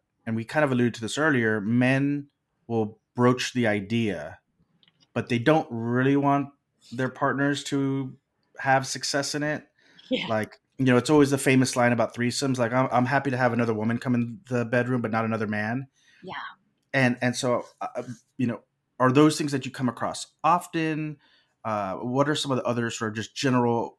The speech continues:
Speaker 1: when you meet someone for the first time, for anyone who's listening who might wanna explore this, what can they expect? Because I think going into it with eyes wide open is probably the best approach.
Speaker 2: Yeah, there, you know, it, there are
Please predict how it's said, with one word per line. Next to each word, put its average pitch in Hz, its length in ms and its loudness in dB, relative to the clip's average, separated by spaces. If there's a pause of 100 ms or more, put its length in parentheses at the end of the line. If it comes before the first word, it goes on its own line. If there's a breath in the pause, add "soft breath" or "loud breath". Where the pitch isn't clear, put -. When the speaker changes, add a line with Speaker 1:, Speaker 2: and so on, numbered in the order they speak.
(160)
Speaker 1:
when 120 140 0
you 120 80 2 (100)
meet 131 420 4
someone 90 400 -6
for - 140 -12
the 95 80 -8
first - 300 -12
time, 65 380 -16
for 101 120 -10
anyone 123 240 0
who's 110 180 -6
listening 113 280 -4
who 110 80 -4
might 113 260 -4
wanna 110 220 -4
explore 117 440 -6
this, 101 200 -6 (320 loud breath)
what 131 200 -2
can 135 140 -2
they 113 140 0
expect? - 680 -8
Because 104 220 -12
I 110 80 -4
think 113 260 -8
going 110 220 -4
into 110 240 -4
it 104 60 -6
with 101 120 -6
eyes 104 240 -4
wide 104 140 -6
open 104 280 -8
is 95 160 -10
probably 101 320 -8
the 92 80 -10
best 95 260 -10
approach. - 540 -14 (640 loud breath)
Speaker 2:
Yeah, 160 540 -4 (180)
there, 208 260 -4
you 202 180 -12
know, 180 400 -8
it, - 140 -14 (800)
there 196 220 -6
are 185 480 -4